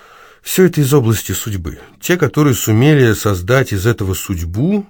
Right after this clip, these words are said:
у кого это на судьбу похоже, это три самых крупных писателя. Бродский, Солженицын и Синявский. Это действительно судьба.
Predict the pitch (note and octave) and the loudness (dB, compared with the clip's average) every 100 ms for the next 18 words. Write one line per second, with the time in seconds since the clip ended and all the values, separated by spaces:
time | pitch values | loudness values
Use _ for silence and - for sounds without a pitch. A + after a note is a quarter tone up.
0 | _ F#2 - G2+ G2+ F#2 - F#2 F#2+ G#2 | _ -10 -2 0 2 0 -2 0 0 0
1 | - B2 A2+ A#2 A#2 D2+ D#2 - D#3 G#3+ | -2 -6 -4 0 0 0 -6 -6 0 0
2 | G#2+ D2+ - _ _ _ _ _ - G3+ | 0 -6 -10 _ _ _ _ _ -2 0
3 | F#3+ F3 - - A2+ E3+ G#3 - - C3+ | 2 0 -2 -6 -2 0 -2 -4 -4 0
4 | E3+ D#3+ - - - F#2+ C3 D3 A2 G2 | 2 2 0 -10 -6 0 0 0 -2 -4
5 | - G#2+ - E2+ C#2+ - - _ _ _ | -6 -8 -8 -10 -12 -18 -20 _ _ _
6 | _ _ _ _ _ _ - E2 G2 D3+ | _ _ _ _ _ _ -12 -4 2 2
7 | G#3 - - F3+ _ _ _ _ _ - | 2 -4 -14 -16 _ _ _ _ _ -12
8 | - G#2 E2+ G2 A#2+ G3+ - E3+ D#3+ _ | -4 -2 0 0 0 0 -2 -4 -6 _
9 | _ - F3+ - B2 F#2 C#2+ - - _ | _ -8 -6 -2 0 0 -4 -12 -20 _
10 | _ _ _ _ _ _ _ _ - A3 | _ _ _ _ _ _ _ _ -2 0
11 | A3 - G#2 G#2+ - C#3 D3 B2 G#2 G2 | 2 0 -2 -4 -4 -4 0 0 0 -6
12 | E2+ C#2 | -8 -10